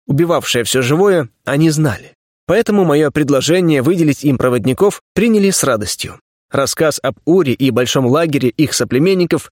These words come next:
произвёл на троллей неизгладимое впечатление. Дело в том, что все они были из разных племён,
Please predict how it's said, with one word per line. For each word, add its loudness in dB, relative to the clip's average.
произвёл 0
на 0
троллей 2
неизгладимое 2
впечатление. -4
Дело 0
в -8
том, 2
что 0
все -2
они 2
были 0
из -2
разных 0
племён, 0